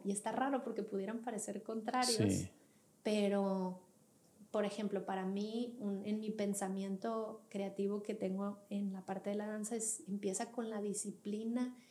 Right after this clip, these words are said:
Speaker 1: y la parte del reto a ti misma, y cuando tú te sientes seguro, empieza la libertad. Y no puede ser una buena danza si no tienes las dos cosas, o al menos eso pienso yo, es
Speaker 2: Ujú.
Speaker 1: decir,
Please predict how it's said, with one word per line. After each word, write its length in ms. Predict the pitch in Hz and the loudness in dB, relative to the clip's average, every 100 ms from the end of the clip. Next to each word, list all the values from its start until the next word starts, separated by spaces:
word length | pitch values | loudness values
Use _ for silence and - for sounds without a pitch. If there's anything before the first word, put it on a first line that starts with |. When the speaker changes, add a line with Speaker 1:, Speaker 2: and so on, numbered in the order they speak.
| - - - | -20 -16 -4
Speaker 1:
y 340 | 233 220 214 | -2 2 2
la 220 | 202 185 - | 4 2 0
parte 340 | 202 208 240 | -2 0 2
del 220 | 233 202 | 4 4
reto 340 | 196 208 208 220 | 4 2 0 -2
a 80 | |
ti 80 | 240 | -2
misma, 600 | 226 233 226 220 214 202 - - | 2 2 2 0 -2 -2 -6 -14
y 80 | |
cuando 300 | 202 208 190 | -2 0 2
tú 100 | 190 226 | 2 0
te 120 | 226 | 0
sientes 240 | 247 247 | 0 -2
seguro, 300 | - 247 349 - - - - - - | 0 2 0 -2 -12 -20 -20 -20 -6
empieza 300 | 208 196 202 | -2 -2 -4
la 100 | 185 | -4
libertad. 480 | 185 185 180 - 175 - - - - - - - - - | -2 -2 -4 -6 -10 -12 -20 -20 -20 -20 -20 -20 -14 0
Y 120 | 247 | 2
no 360 | 240 240 240 220 | 4 2 2 2
puede 380 | 247 247 254 247 | 4 6 6 4
ser 240 | - 240 | 2 2
una 200 | 233 233 | 2 2
buena 340 | 233 233 226 233 | 2 0 0 -2
danza 560 | 226 226 220 220 269 277 - - - - | -2 0 0 0 0 -2 -8 -20 -20 -10
si 360 | - 214 208 | -2 2 4
no 260 | 196 196 196 | 4 2 0
tienes 340 | 220 214 233 | 0 0 0
las 200 | 226 202 | 0 0
dos 200 | 190 196 | 0 -2
cosas, 480 | - 214 208 196 - - | -4 -6 -6 -6 -10 -4
o 60 | 208 | -2
al 100 | 208 | -2
menos 240 | 220 220 | -2 2
eso 260 | 247 240 233 | 2 2 2
pienso 320 | 240 220 247 | 0 2 2
yo, 220 | 247 113 | 8 10
es 80 | 117 | 12
Speaker 2:
Ujú. 80 | 131 | 10
Speaker 1:
decir, 340 | - 214 190 | 8 2 -2